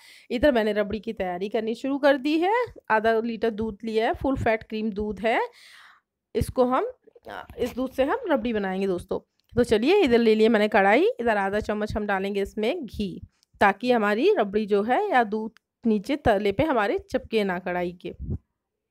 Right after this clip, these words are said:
ठीक है, इधर डाल दिया घी। घी डालने के बाद इस दूध को भी हम डाल देंगे,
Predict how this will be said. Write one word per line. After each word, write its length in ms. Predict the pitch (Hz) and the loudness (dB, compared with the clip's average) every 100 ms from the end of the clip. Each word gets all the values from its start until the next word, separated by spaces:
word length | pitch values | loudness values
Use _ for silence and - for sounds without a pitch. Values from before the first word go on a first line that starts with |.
| _ _ - - | _ _ -20 -8
ठीक 140 | 285 359 | -4 0
है, 140 | 330 - - - - | -2 -4 -20 -20 -2
इधर 200 | 226 226 | 2 2
डाल 240 | 214 208 202 | 4 2 2
दिया 200 | 214 214 | 0 0
घी। 260 | 208 339 508 _ - | 0 -2 -2 _ -6
घी 120 | 240 | 0
डालने 300 | 220 208 214 | 2 2 0
के 60 | 214 | 0
बाद 160 | 233 262 | 0 -2
इस 160 | - - | -6 -8
दूध 200 | 208 - | -8 -2
को 160 | 208 | -2
भी 140 | 214 214 | 0 -2
हम 180 | 302 392 - | -4 -6 -4
डाल 240 | 190 170 | -4 -4
देंगे, 400 | 175 175 165 190 | -8 -12 -12 -14